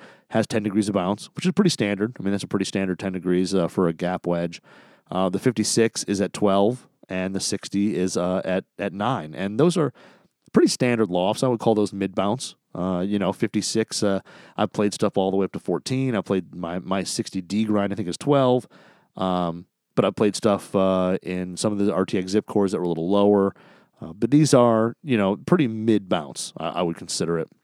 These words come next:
And, uh, you know, and ev-, all the specs are, like, spot on. You get, you know, when you get the heads in, they all have stickers on 'em. Here's the exact head, head weight, all that stuff. So it's, it's really cool to see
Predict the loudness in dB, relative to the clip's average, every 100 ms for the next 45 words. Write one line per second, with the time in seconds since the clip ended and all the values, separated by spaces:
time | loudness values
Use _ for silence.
0 | _ _ _ _ _ _ _ -14 -6 -2
1 | -2 0 0 0 -2 -6 -20 -20 _ _
2 | _ _ _ 2 4 2 0 0 4 4
3 | 4 0 -2 -2 -2 -2 0 -4 -8 _
4 | -8 0 2 2 0 -6 -12 _ -4 2
5 | 2 2 0 -2 0 0 0 0 -2 0
6 | -2 0 0 -2 -2 -2 0 -2 -2 -2
7 | -4 -4 -6 -6 -6 -6 -4 -4 -4 -4
8 | 0 2 2 2 0 2 0 0 -4 -4
9 | -2 -2 -4 -4 -2 0 -2 -4 -8 0
10 | 2 2 0 -2 0 -2 -4 -2 -2 -4